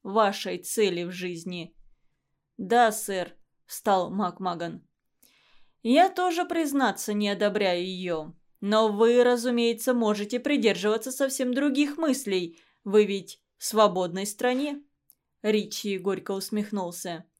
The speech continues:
А так как ваше сочинение написано вполне правильно, то, повторяю, я вынужден поставить вам «Эй». Фенни взял из рук учителя свою тетрадь.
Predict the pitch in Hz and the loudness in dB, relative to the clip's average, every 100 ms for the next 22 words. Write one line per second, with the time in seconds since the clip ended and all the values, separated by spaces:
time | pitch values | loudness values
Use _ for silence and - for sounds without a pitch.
0 | _ _ _ _ _ - 214 214 320 339 | _ _ _ _ _ -2 0 2 2 0
1 | 339 320 330 330 311 302 285 294 302 294 | 2 4 4 0 -6 -6 -4 -4 -2 -2
2 | 277 269 285 285 277 269 - 254 254 254 | -2 -2 -4 -4 -4 -4 0 0 2 0
3 | 254 240 254 262 277 277 277 254 247 240 | 0 0 2 2 -2 -4 -2 -2 0 -2
4 | - 247 233 180 170 170 _ _ - 196 | 2 2 4 2 -2 -8 _ _ -8 2
5 | 214 196 180 214 214 233 233 285 294 226 | 4 4 4 4 4 2 0 -2 2 0
6 | 214 - 208 233 240 180 175 185 196 - | 0 0 2 0 -2 0 0 0 -6 -12
7 | _ - 175 156 - _ _ _ _ _ | _ -8 -6 -6 -10 _ _ _ _ _
8 | _ _ _ _ - 320 370 349 294 294 | _ _ _ _ -2 0 0 0 0 2
9 | 302 311 277 233 269 285 269 262 277 269 | 2 2 -2 -2 -2 -2 -2 -4 -6 -2
10 | 254 247 247 240 220 214 269 285 285 | 0 0 0 0 0 -2 0 0 -2